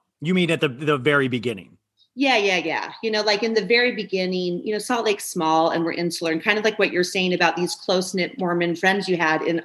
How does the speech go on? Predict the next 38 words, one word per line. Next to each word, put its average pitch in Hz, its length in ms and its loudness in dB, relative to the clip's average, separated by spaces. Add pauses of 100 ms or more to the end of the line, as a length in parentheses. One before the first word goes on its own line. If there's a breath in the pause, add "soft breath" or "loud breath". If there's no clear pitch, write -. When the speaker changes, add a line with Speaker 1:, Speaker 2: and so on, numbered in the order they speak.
Speaker 2:
Arizona. 170 720 0 (400 loud breath)
And 202 160 2
you 214 100 0
see 220 220 -4
these 226 160 -2
people 226 280 -6
and 190 140 0
they're 185 120 0
so 233 420 0
genuinely 214 680 0
happy 180 540 -4
and 170 220 -2 (300 loud breath)
service-oriented 196 960 0
and 180 300 -2
good-natured 196 800 2
and 175 280 -2
fun 202 400 -2
and 190 220 -2
loyal 240 480 0
and, 180 220 0 (640 loud breath)
and, 226 340 2 (600)
you 247 120 -2
know, 240 60 0
have 262 120 0
a 254 60 2
sense 277 260 0
of 302 80 -2
humor 247 400 2
about 175 260 2
themselves 196 640 0
and 180 340 0
everything 240 520 -2
in 160 80 -4
the 165 80 -6
world. 175 280 -2
But 202 80 4
at 196 180 -2
the, 196 180 2